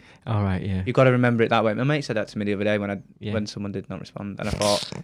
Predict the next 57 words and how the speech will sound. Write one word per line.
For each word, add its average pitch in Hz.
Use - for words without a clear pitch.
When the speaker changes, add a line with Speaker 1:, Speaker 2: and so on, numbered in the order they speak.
Speaker 2:
"Yeah, 143
you're 127
right. 123
She's 110
just -
busy. 104
Nothing -
to -
do -
with -
me." 523
<laughs> -
And 160
then 165
you 170
gotta 165
consider 147
internet 151
connection, 104
data 151
on 139
the -
phone. 220
<laughs> -
There's 143
lots 214
of 175
factors 180
go 156
into 123
it. 95
Okay. 101
Speaker 1:
Yeah. 104
Speaker 2:
And 165
then 175
the, 170
you 180
know, 151
you 135
can 170
delete 147
the 123
app, 120
like, 107
the 120
actual 110
off -
your 107
phone, 104
but 110
your 113
profile 113
still 101
exists 101
'cause 110
you 104
didn't 104